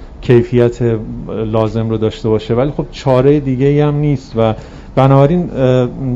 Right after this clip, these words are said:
بد نیست اگر که، اه، جامعهٔ تئاتری به این فکر کنه که چگونه می‌تونه از این امکان استفاده بکنه به شکلی که اجرا در محاق نره.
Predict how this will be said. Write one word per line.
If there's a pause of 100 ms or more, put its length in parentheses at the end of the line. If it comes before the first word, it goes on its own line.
(600)
بد
نیست
اگر
که، (160)
اه، (400)
جامعهٔ
تئاتری
به
این
فکر
کنه
که
چگونه
می‌تونه
از
این
امکان (520)
استفاده
بکنه
به
شکلی
که (380)
اجرا
در
محاق
نره.